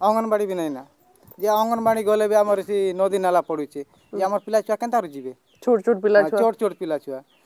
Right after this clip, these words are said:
Speaker 1: ବଡ଼ ଲୋକ ତ ଯାଇ ନାଇଁ ପାରବା ନା, ଛୋଟ ପିଲା କେନ୍ତା କରି ଯାଇ ପାରବା? ତ ଇନେ ହେବାର କଥା ଯେ ସରପଞ୍ଚ ମାନେ ଇଏ ମାନେ ଆସୁଛନ୍। ଯେ କହୁଛନ୍, "ନାଇଁ, ତମର ଗାଁ ନାଇଁ ଆସିଦେ, ମୁଁ ବଡ଼ ଜିତାଅ, ଆମକେ ଜିତାଅ।"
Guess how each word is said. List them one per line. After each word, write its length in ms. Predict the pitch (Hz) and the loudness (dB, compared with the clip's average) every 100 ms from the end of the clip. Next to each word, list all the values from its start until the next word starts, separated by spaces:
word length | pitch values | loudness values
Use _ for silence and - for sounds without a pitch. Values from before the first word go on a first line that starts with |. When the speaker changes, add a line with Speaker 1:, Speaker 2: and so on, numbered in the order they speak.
| _ - | _ 0
Speaker 1:
ବଡ଼ 220 | 202 247 | 4 4
ଲୋକ 120 | 262 | 2
ତ 40 | 269 | -2
ଯାଇ 200 | 226 254 | 0 0
ନାଇଁ 140 | 254 | 0
ପାରବା 280 | 240 262 269 | -2 0 2
ନା, 120 | 269 | 2
ଛୋଟ 200 | 254 262 | 2 0
ପିଲା 220 | 220 240 | 0 -2
କେନ୍ତା 260 | 226 - 202 | -2 -2 0
କରି 100 | 175 | 0
ଯାଇ 120 | 151 | -2
ପାରବା? 320 | 139 139 135 147 _ _ _ _ _ _ _ _ | -6 -6 -8 -8 _ _ _ _ _ _ _ _
ତ 20 | 220 | -4
ଇନେ 240 | 240 254 247 240 226 202 - | -2 0 0 0 -2 -6 -10
ହେବାର 280 | 202 220 247 | -2 2 4
କଥା 240 | 226 196 208 | 2 2 2
ଯେ 260 | 233 240 214 _ _ _ _ | 2 -2 -4 _ _ _ _
ସରପଞ୍ଚ 380 | 185 185 190 196 | 0 0 0 -4
ମାନେ 160 | 196 196 | -2 -4
ଇଏ 120 | 196 190 | -2 -2
ମାନେ 200 | 196 196 | -2 -2
ଆସୁଛନ୍। 520 | 180 196 170 147 120 _ _ - | -2 -4 -8 -8 -10 _ _ -12
ଯେ 100 | 180 | -8
କହୁଛନ୍, 380 | - 196 196 196 | -4 -4 -4 -6
"ନାଇଁ, 220 | 196 202 | -6 -8
ତମର 300 | 190 180 185 | -6 -6 -4
ଗାଁ 160 | 185 196 | -6 -6
ନାଇଁ 140 | 196 | -4
ଆସିଦେ, 300 | 190 175 196 | -6 -6 -8
ମୁଁ 140 | 208 | -8
ବଡ଼ 200 | 170 175 | -6 -6
ଜିତାଅ, 260 | 165 190 196 | -6 -4 0
ଆମକେ 240 | 185 185 | 0 -2
ଜିତାଅ।" 280 | 190 196 208 | -8 -2 0